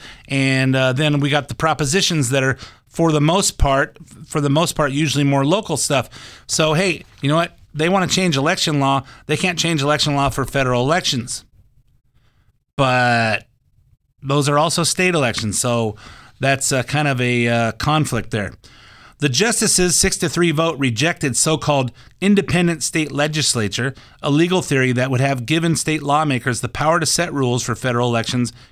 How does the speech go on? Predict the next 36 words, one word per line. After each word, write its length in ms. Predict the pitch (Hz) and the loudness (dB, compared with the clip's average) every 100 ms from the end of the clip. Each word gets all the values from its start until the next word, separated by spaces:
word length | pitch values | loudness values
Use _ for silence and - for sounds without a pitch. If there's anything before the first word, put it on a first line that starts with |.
| - | -6
in 140 | 117 | -2
their 120 | 117 120 | 0 0
states. 540 | - 147 117 - - - _ _ _ - | 0 -2 -2 -6 -12 -14 _ _ _ -6
Again, 560 | 147 139 165 127 135 - _ _ - - | -4 0 0 -2 -6 -16 _ _ -20 -10
you 160 | - 127 | -2 2
wanna 180 | 139 127 | 2 2
set 340 | - 147 143 | 0 0 -2
rules 320 | 151 151 151 - | -2 0 0 0
for 300 | 143 139 143 | -2 -2 -2
elections, 720 | 135 165 175 131 113 131 - - _ _ _ - | -2 -2 -2 -2 0 -2 -6 -14 _ _ _ -6
and 160 | 139 | -2
if 160 | 135 127 | 0 -2
it's 140 | 120 | -4
a 60 | 120 | -4
federal 400 | - 180 170 135 | -2 0 2 2
election, 480 | 120 117 - 135 135 - _ _ _ _ _ _ _ _ _ _ _ | 2 0 -2 -4 -4 -10 _ _ _ _ _ _ _ _ _ _ _
which 1000 | 110 107 107 - - - - - - - - _ _ _ - _ _ - | -6 -6 -6 -6 -4 -4 -4 -6 -8 -10 -14 _ _ _ -20 _ _ -6
every 240 | 110 110 | -2 -2
two 160 | - 123 | -2 0
years 380 | 147 175 147 | 2 2 0
there's 200 | 113 104 | 0 -2
a 60 | 98 | -4
federal 340 | - 120 113 | -2 0 0
election, 480 | 110 131 - 113 123 | 0 -2 -4 -2 -2
and 200 | 110 101 | -2 -2
that's 200 | 110 117 | -2 -4
the 60 | - | -6
same 220 | 127 120 | -4 -2
time 180 | 120 123 | 0 0
they 120 | 113 | 0
do 160 | 117 123 | -2 -2
the 100 | 113 | -2
local 320 | 135 - 127 | -2 -2 -2
and 140 | 113 | -2
state 240 | - 156 127 | 0 -2 -2
elections. 440 | 110 104 127 | -4 -4 -6